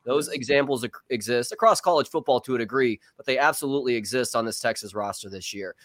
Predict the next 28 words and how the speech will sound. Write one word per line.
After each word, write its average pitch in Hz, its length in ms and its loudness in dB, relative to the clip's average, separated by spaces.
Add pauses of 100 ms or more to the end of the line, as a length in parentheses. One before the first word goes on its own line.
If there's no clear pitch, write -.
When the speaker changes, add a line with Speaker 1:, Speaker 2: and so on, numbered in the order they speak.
(200)
Speaker 1:
All 139 60 4
right, 139 140 8
Justin, 139 280 4
we 143 80 6
may 165 300 8
end 160 220 6
today's 143 280 4
conversation 131 800 2
with 120 320 0 (360)
a 123 80 -2
little, 131 580 2
uh, 113 280 2 (200)
college 151 380 4
football 127 360 2
playoff 123 540 2
rankings, 101 720 -6 (200)
even 127 140 -4
though 127 140 4
I 127 80 4
only 120 180 0
caught 120 260 4
the 107 60 -12
top 117 320 2
ten. 117 240 0
It 113 60 -4
was 110 100 -8
pretty 143 220 0
amusing 120 600 -2